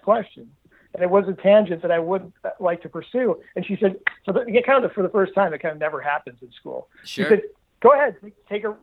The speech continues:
Speaker 1: take a left turn. Go ahead, go see what happens. Go, go follow that thread."
Speaker 2: No,
Speaker 1: Um,
Speaker 2: that's,
Speaker 1: it
Speaker 2: that's
Speaker 1: was really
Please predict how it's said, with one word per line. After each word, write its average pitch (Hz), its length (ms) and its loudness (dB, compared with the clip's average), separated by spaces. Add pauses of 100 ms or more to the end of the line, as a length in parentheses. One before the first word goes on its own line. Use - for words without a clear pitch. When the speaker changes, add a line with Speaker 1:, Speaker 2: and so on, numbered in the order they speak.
Speaker 1:
take 214 140 -6
a 226 40 -10
left 214 280 -6
turn. 220 180 -12 (180)
Go 196 120 2
ahead, 196 180 -4 (380)
go 190 180 -10
see 196 80 -6
what 185 100 -2
happens. 175 320 -4 (100)
Go, 170 200 -10 (120)
go 170 320 -8
follow 165 260 0
that 143 160 -12
thread." 143 200 -12 (1040)
Speaker 2:
No, 151 180 -4
Speaker 1:
Um, 175 60 -4
Speaker 2:
that's, 196 280 -6
Speaker 1:
it - 60 -20
Speaker 2:
that's 185 220 -4
Speaker 1:
was 180 100 -8
really - 100 -2